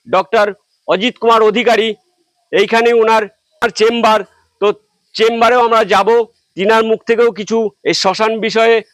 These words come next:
শুনবো। আর এই শ্মশানে কিন্তু দেখেন মহাকালও আছে, প্রথমে কিন্তু আপনাদেরকে দেখাতে পারিনি। দেখুন, এটা কিন্তু সেই মহাকাল, যে মহাকাল দুর্গা কিন্তু দেহ ত্যাগ করেছিলেন,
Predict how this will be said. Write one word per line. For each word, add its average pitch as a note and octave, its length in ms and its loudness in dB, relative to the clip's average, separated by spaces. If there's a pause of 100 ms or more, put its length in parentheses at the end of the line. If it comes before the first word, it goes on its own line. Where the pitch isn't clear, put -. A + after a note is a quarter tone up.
শুনবো। G3 560 0 (800)
আর B2 180 0 (100)
এই F#3+ 200 2
শ্মশানে B3+ 420 0
কিন্তু C4 500 0 (320)
দেখেন E3+ 380 -2 (120)
মহাকালও G3+ 720 0
আছে, C#3+ 320 -2 (360)
প্রথমে F#3+ 320 -2
কিন্তু G#3+ 260 -2
আপনাদেরকে G3+ 540 0
দেখাতে E3+ 480 -2
পারিনি। E3 380 0 (320)
দেখুন, G#3 420 0 (100)
এটা A#3 220 0
কিন্তু A3+ 340 -4
সেই A#3+ 420 -2
মহাকাল, G#3 680 0 (280)
যে E3+ 240 0
মহাকাল G3+ 560 0 (260)
দুর্গা F#3 560 2 (100)
কিন্তু G3 260 0
দেহ E3+ 300 0
ত্যাগ A3 300 0
করেছিলেন, F#3 500 0